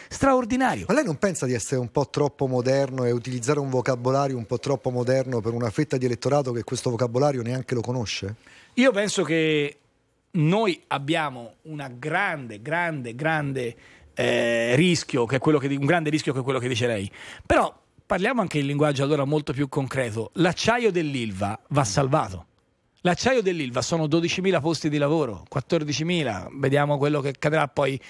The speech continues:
Speaker 1: con l'arrivo del privato. Ma nell'acciaio dell'Ilva noi abbiamo fatto una scommessa che comprende anche il porto a Taranto,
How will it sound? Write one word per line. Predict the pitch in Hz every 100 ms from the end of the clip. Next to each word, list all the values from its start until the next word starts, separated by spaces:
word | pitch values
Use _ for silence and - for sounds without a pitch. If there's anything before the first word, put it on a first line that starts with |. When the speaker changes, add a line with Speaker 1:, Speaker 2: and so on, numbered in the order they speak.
| - - -
Speaker 1:
con | 170 160 156 170
l'arrivo | 160 175 160
del | 156 147
privato. | 156 156 139 110 110 - _ _ - - -
Ma | 185 233 269
nell'acciaio | 233 285 330 269 202 - 285 254
dell'Ilva | 190 190 165 139 113 120 139
noi | 240 202
abbiamo | 139 165
fatto | 165 196 175
una | 151
scommessa | - 156 131 110 - 98 104
che | 160 143
comprende | 185 180 214 220 180
anche | 143 113 - - - _ - _ - - _ _ _ _
il | 190 202
porto | 160 202 190 - 190 -
a | 175
Taranto, | - 170 170 175 - 175